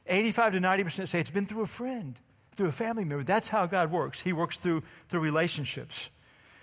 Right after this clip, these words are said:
And so this may be helpful to some of you, maybe new to some. Some, it would just be reinforcing.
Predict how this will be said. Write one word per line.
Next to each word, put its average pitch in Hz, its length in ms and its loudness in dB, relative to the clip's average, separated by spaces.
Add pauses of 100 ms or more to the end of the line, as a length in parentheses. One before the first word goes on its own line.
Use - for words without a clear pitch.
(360)
And 185 120 2
so 196 380 4 (260)
this 185 220 0
may 202 100 4
be 165 140 0
helpful 151 440 0 (100)
to 143 80 -4
some 165 180 -2
of 139 80 -2
you, 139 160 -2
maybe 139 240 -2
new 143 180 -4
to 139 80 -4
some. 135 360 -2
Some, 147 360 -2
it 151 120 -8
would 131 160 -4
just - 160 -12
be 139 140 -4
reinforcing. 123 680 -6